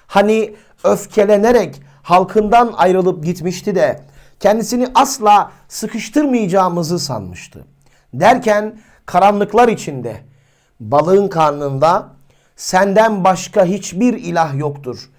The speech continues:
Seni eksikliklerden uzak tutarım.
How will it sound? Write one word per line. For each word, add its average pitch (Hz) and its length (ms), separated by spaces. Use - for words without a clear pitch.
Seni 202 580
eksikliklerden 180 1300
uzak 196 360
tutarım. 143 560